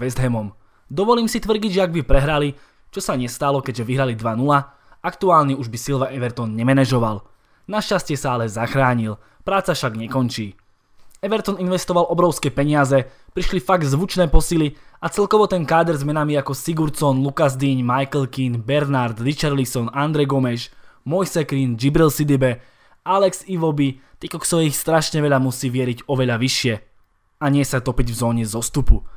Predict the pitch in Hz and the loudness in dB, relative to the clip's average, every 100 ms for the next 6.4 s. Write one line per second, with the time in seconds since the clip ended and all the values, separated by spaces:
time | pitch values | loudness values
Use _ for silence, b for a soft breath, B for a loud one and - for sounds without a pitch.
0 | b 220 214 156 143 127 - 117 135 101 | b -2 0 0 -2 -4 -6 -8 -8 -8
1 | - b b b 165 156 165 - 180 165 | -12 b b b 0 0 -2 -2 0 0
2 | 165 143 151 123 139 139 139 131 127 - | 0 0 0 6 8 8 6 2 -2 -2
3 | 139 131 135 120 - 143 143 - 135 127 | -4 -2 -4 -4 -4 -4 -4 -2 -2 0
4 | 127 113 b b b - 185 151 180 180 | -2 -2 b b b -6 0 8 10 8
5 | 160 - 135 120 117 123 - 131 - 135 | 6 -2 -4 -2 -2 -4 -2 -2 0 0
6 | 123 127 120 | 2 0 0